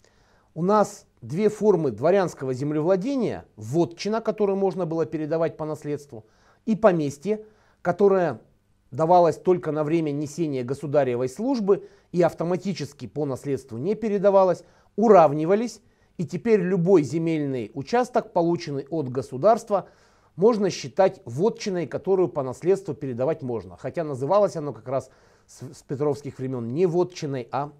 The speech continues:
поместьем. И по этому же самому указу о единонаследии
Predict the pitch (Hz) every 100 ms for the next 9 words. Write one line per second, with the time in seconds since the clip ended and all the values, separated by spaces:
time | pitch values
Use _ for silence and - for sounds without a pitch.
0 | _ 135 139 127 - - 80 _ _ _
1 | _ 202 - 214 202 240 226 196 170 156
2 | - 190 175 156 151 196 190 147 - 170
3 | 165 139 147 143 147 147 190 240 170 98
4 | 87